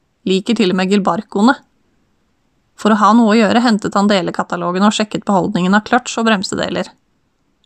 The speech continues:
Lista var halvferdig da telefonen ringte. «Hva nå?», tenkte han. «Er det Jøtul som ber om å bli satt over til dattera si?» «Trodde tipperesultatene kom først i helga», sa Ellen Lysaker kort.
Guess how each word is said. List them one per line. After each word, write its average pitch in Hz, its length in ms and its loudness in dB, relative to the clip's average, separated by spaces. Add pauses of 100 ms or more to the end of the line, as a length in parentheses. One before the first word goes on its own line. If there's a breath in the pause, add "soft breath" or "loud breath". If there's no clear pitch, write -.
Lista 220 300 -2
var 202 100 0
halvferdig 190 520 -4
da 202 120 -2
telefonen 190 440 -2
ringte. - 340 -4 (840)
«Hva 202 200 4
nå?», 240 200 6
tenkte 180 320 -6
han. 170 100 -10 (680)
«Er 214 120 2
det 220 100 4
Jøtul 190 460 0
som 208 160 2
ber 185 160 2
om 196 120 2
å 190 40 2
bli 202 120 2
satt - 320 -10
over 208 200 -4
til 196 120 2
dattera - 320 -6
si?» 311 140 -8 (1500)
«Trodde 247 240 2
tipperesultatene 196 960 -2
kom 202 160 0
først - 240 -6
i 214 80 -8
helga», 190 320 -2
sa 285 200 -2
Ellen 240 200 2
Lysaker 202 400 -4
kort. - 320 -4